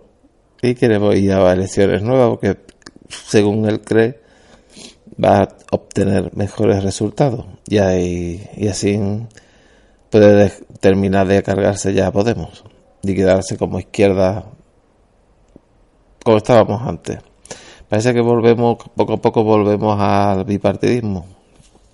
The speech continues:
porque parece ser que los partidos, nuevos partidos no son, no sa-, parece que los españoles no sabemos negociar ni adaptarnos. En fin. Bueno,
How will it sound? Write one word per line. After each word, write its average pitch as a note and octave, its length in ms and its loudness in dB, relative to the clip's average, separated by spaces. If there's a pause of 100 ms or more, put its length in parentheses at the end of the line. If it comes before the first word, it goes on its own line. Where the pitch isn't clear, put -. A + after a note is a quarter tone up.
(1300)
porque F#2 440 -4
parece F#2 300 -4
ser F#2+ 180 -2
que G2+ 180 0
los F2 760 -6 (680)
partidos, G2 920 -4
nuevos G2 360 -2
partidos G#2+ 440 -2
no F#2+ 120 -4
son, F#2 600 -6 (560)
no G2+ 140 -2
sa-, G2 220 2 (520)
parece G#2+ 300 0
que G2 80 4
los G2 120 2
españoles G#2 400 2
no F#2+ 120 -4
sabemos F#2 300 -4
negociar F2+ 540 -2
ni F#2 100 -6
adaptarnos. F2+ 600 -4 (1800)
En G#2 100 -10
fin. D#2+ 180 -8 (1800)
Bueno, B2 260 4